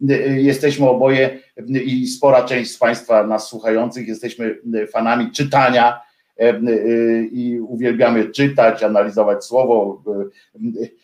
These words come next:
y, y, porównywać jedno źródło z drugim, jakoś tak się dyskutować z tym, co czytamy, ale możemy sobie, y, możemy sobie oczywiście z dzióbków spijać, że czytanie jest fajne, że czytanie jest najlepsze.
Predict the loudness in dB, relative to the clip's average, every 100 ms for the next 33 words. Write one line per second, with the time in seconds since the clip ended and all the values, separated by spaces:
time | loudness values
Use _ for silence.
0 | -10 -4 -4 -4 -6 -6 -6 -10 0 4
1 | 4 4 4 4 2 2 0 0 -4 0
2 | -2 -2 -6 -8 0 2 2 2 -2 -2
3 | -8 -2 -2 -2 -8 -8 _ _ -8 -6
4 | -2 -4 -4 2 4 4 2 -8 -12 -12
5 | -12 0 2 2 -2 _ _ _ _ _
6 | _ _ _ _ -2 2 4 2 -4 -20
7 | _ -4 0 4 4 2 0 4 2 2
8 | -4 -4 0 0 2 0 0 0 0 0
9 | -2 -10 -12 -12 -12 -6 -6 -6 -16 -16
10 | -6 2 2 2 -8 -2 2 4 2 -4
11 | -8 0 2 2 -2 -4 -12 -6 -4 -4
12 | -6 -6 -4 -4 -4 -4 -4